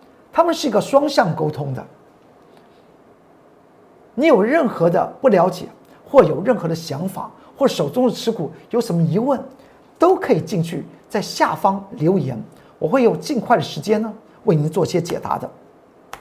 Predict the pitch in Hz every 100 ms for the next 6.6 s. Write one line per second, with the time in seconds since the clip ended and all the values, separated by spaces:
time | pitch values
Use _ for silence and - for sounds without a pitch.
0 | - - _ _ _ - 196 175 120 -
1 | - _ - - - 196 151 127 143 -
2 | - _ _ _ _ _ _ _ - 175
3 | - 262 156 - 131 - 202 165 165 -
4 | 269 269 - - 180 202 143 139 143 151
5 | 151 - - - 214 277 240 240 170 147
6 | 160 175 233 208 208 254